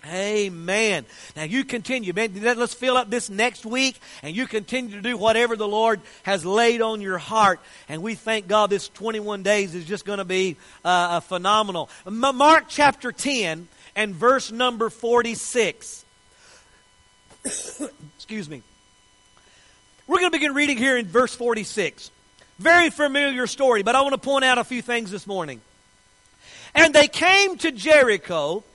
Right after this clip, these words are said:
and as he went out of Jericho with his disciples and a great number of people,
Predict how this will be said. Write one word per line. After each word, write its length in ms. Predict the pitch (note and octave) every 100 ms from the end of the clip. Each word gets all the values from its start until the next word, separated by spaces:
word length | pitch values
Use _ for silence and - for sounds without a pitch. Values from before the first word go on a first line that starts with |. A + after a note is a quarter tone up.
| _ _ _ _ -
and 180 | C4+ B3
as 360 | C4 F#4 F4+
he 200 | C#4+ D#4
went 340 | C#4 D#4+ E4 B3
out 420 | A#3 F#4 F#4+ E4+
of 60 |
Jericho 680 | F#3 B3 A#3+ G3+ F#3 A3 A#3+
with 140 | C4+ A#3+
his 200 | C4+ G#3
disciples 680 | A#3 D#4 D#4 D#4+ - G3+
and 140 | A3+ A3
a 40 |
great 360 | E3+ C4 D#4+ B3+
number 340 | C#4 C4+ A3+
of 140 | G#3
people, 500 | - D4 C#4 C#3+ C#3+